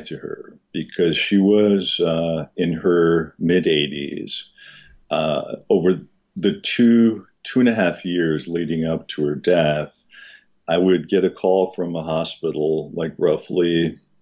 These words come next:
four or five times a year. And it was the same call. And it's like, "If you ever want to see your mother alive again, get in the car, drive immediately because we're gonna lose her. She's, she's gonna die." And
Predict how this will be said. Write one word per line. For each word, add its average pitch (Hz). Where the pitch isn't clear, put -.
four 92
or 90
five 78
times 78
a 80
year. 73
And 82
it 80
was 80
the 92
same 80
call. 76
And 78
it's -
like, 78
"If -
you 90
ever 90
want 90
to -
see 92
your 85
mother 80
alive 80
again, 82
get 80
in -
the 92
car, 80
drive 80
immediately 80
because 78
we're 82
gonna 80
lose 78
her. 78
She's, -
she's 80
gonna 78
die." 71
And 87